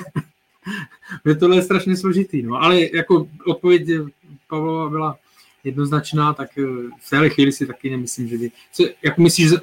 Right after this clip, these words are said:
postup do, eh, základní skupiny, jo? Nebo, nebo třeba prolest, eh, jedním předkolem, no, do, do základní skupiny je nevidím, no.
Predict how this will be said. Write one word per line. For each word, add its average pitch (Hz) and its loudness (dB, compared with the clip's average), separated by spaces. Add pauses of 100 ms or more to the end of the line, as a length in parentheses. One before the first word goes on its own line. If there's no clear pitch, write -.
postup 175 4
do, 160 6 (280)
eh, - 2
základní 151 2
skupiny, 131 -4
jo? 131 -4 (1900)
Nebo, 151 6
nebo 143 0
třeba 143 -2 (300)
prolest, 143 0 (100)
eh, 139 0
jedním 139 0
předkolem, 131 -4 (280)
no, 135 -2
do, 139 2
do 143 2
základní 151 4
skupiny 139 0
je 127 2
nevidím, 113 -2
no. 110 -16